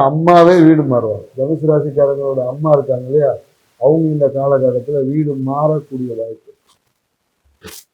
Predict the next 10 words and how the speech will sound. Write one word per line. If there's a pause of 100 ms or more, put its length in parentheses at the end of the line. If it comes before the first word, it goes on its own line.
(1160)
அவங்க (120)
மாறுறது (120)
இவங்க
செலவு
பண்ணுவாங்க. (2000)
So (160)
இந்த (120)
மாதிரியான (720)
சில (140)
சு-,